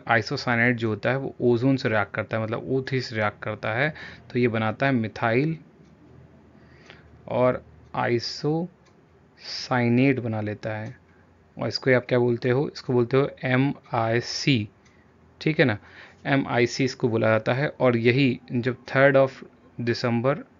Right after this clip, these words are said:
आपका नाइनटीन एटी फ़ोर में ये approx फ़ोर्टी टन जो थी, वो एक पेस्टिसाइड प्लांट भोपाल में जो था ना, आपका एक पेस्टिसाइड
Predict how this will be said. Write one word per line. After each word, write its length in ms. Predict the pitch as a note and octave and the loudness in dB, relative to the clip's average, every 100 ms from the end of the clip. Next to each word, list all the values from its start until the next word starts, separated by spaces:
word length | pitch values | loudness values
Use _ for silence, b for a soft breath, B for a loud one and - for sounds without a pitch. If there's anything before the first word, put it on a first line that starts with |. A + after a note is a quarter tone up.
| - | -4
आपका 500 | A#2 A2+ - C3+ D3+ B B B _ - | -4 -4 -2 0 0 B B B _ -4
नाइनटीन 760 | A#2+ A#2 A#2 A2+ C3+ D3 D#3+ D#3 b b b b _ _ | 0 2 2 -2 -2 -2 -2 -6 b b b b _ _
एटी 300 | A#2+ A#2 C#3+ | 0 0 -2
फ़ोर 380 | C#3 - A#2+ A#2 | -4 0 0 2
में 200 | A2 G2+ - - - B B B - | -2 -6 -10 -20 -20 B B B -4
ये 200 | A#2+ - - | -2 -2 -4
approx 360 | A2+ C3 C#3 | -4 -2 -2
फ़ोर्टी 540 | - - - A#2+ - C#3 | -2 -4 0 0 0 0
टन 280 | B2+ B2+ A#2+ | 4 4 2
जो 120 | A#2+ | 0
थी, 300 | C#3 D#3+ - - | -2 -4 -6 -4
वो 140 | B2 | -2
एक 120 | B2+ - - | -2 -2 -2
पेस्टिसाइड 600 | A#2+ - D3 D3 C3+ C3 | -2 -4 -4 0 -2 0
प्लांट 380 | B2+ B2+ B2+ - - | 2 2 0 -8 -10
भोपाल 440 | B2 A2+ - A#2+ A#2+ | -4 -2 2 2 4
में 120 | A#2+ | 0
जो 140 | B2 | -2
था 180 | B2 C#3 | -2 -2
ना, 140 | D#3 D#3 B B B - | -2 -6 B B B -4
आपका 260 | A2+ - C3+ | -4 2 0
एक 140 | C3+ - | 0 -4
पेस्टिसाइड 680 | A2+ - C#3+ C3 C3+ C3 | -4 -4 -8 -6 -2 -4